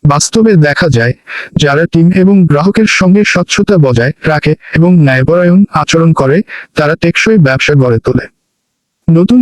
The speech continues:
উদ্যোক্তাদের ট্রেনিংয়ে শেখানো উচিত, সময়মতো বেতন প্রদান, স্বচ্ছ হিসাব রাখা, ন্যায়পরায়ণ আচরণ এবং টিমের মূল্যায়ন করা। বাংলাদেশ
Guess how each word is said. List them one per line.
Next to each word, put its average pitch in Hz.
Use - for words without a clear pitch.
উদ্যোক্তাদের 185
ট্রেনিংয়ে 170
শেখানো 170
উচিত, 147
সময়মতো 220
বেতন 175
প্রদান, 139
স্বচ্ছ -
হিসাব 185
রাখা, 127
ন্যায়পরায়ণ 170
আচরণ 170
এবং 156
টিমের 190
মূল্যায়ন 139
করা। -
বাংলাদেশ 220